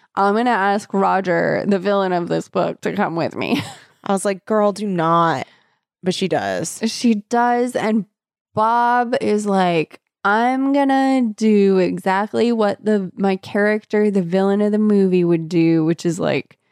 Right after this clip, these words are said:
Speaker 1: force you to take a boat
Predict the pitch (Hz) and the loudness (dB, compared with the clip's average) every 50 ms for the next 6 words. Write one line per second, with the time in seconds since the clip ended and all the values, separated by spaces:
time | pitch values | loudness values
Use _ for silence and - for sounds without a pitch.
0 | _ _ _ _ _ _ _ _ _ _ - - - - - 185 185 208 254 320 | _ _ _ _ _ _ _ _ _ _ -20 -20 -18 -8 -2 0 2 2 2 2
1 | 311 - - - - 403 403 403 392 381 370 349 277 226 - _ _ _ _ _ | 0 -2 -6 -4 0 2 4 4 6 4 4 2 0 -2 -8 _ _ _ _ _
2 | _ _ _ _ - - - - - - - 208 220 262 302 302 294 - - 320 | _ _ _ _ -20 -20 -20 -20 -16 -6 -2 0 2 2 2 2 0 -2 0 0
3 | 311 285 277 233 214 _ _ _ _ _ _ _ _ - 226 226 208 190 175 165 | 2 2 0 -2 -6 _ _ _ _ _ _ _ _ 0 2 2 4 4 2 2
4 | 160 151 147 - | 2 0 0 -4